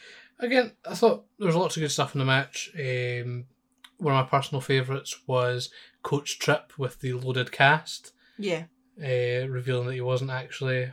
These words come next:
Speaker 1: hurt, he was fine, uh, which was, which was a good touch like that. Again, there was a brutal chair shot from,
Speaker 2: Oh.
Speaker 1: uh, from Reed onto to Bungard, which was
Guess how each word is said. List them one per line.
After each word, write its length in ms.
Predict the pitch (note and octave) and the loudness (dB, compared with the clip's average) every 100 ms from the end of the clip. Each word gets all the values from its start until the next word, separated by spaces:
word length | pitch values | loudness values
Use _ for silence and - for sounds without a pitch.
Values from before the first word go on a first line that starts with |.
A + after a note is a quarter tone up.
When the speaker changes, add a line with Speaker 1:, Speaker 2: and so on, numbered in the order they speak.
| - | 0
Speaker 1:
hurt, 280 | C#3 D3+ - _ | 4 4 0 _
he 80 | - | -8
was 120 | C3 | -8
fine, 440 | - C3 C#3 D3+ D#3+ _ - _ _ - | 0 2 2 0 -6 _ -20 _ _ -8
uh, 500 | A#2 A2+ A2+ A2+ B2+ | -4 -4 -4 -6 -10
which 160 | C3 - | -12 -10
was, 220 | A#2+ C3+ | -10 -10
which 200 | C3+ - | -10 -6
was 100 | A#2+ | -6
a 40 | |
good 200 | A#2+ A2+ | -6 -6
touch 240 | C3+ B2+ B2+ | -4 -4 -2
like 180 | B2+ | -2
that. 300 | C3 B2+ C3 - - - _ _ _ - | 2 4 2 0 -18 -20 _ _ _ 0
Again, 240 | C#3+ D3 | 8 8
there 60 | C#3 | 8
was 80 | C3 | 4
a 100 | B2+ | 2
brutal 440 | A#2+ C#3+ F3 D#3+ | 4 4 4 4
chair 280 | C3+ - C#3 | 0 2 2
shot 540 | C3+ C3+ B2 C3+ - - | 2 0 0 0 -8 -6
from, 380 | C3+ - F#3 | 0 2 4
Speaker 2:
Oh. 40 | A#2+ | 2
Speaker 1:
uh, 360 | A#2+ A#2+ A#2+ A#2 _ _ _ _ _ _ - | 2 0 0 -4 _ _ _ _ _ _ -14
from 180 | - C3+ | -4 -2
Reed 260 | B2+ B2 B2+ | 2 0 0
onto 420 | B2+ B2 C3 B2+ | -2 -2 -4 -6
to 120 | C3 | -4
Bungard, 460 | B2+ A#2+ B2 A#2+ A#2+ | -4 -4 0 0 -2
which 160 | B2 | -8
was 180 | B2 A#2+ | -10 -8